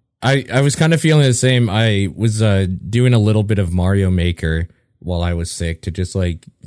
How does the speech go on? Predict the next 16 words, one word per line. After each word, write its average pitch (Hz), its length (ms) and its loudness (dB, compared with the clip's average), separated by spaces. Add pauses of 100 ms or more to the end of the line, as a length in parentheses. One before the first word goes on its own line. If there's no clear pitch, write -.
futz - 400 -8
around 87 280 -2
a 85 40 -4
little 82 240 -6
bit. 80 300 -8 (480)
And 101 100 0
I 113 60 2
felt 113 260 0
guilty 92 600 -2 (440)
'cause 113 200 2
there's 120 200 2
so 127 440 2
many 113 320 2
games 101 600 -2
to - 140 -6
play. 98 500 -2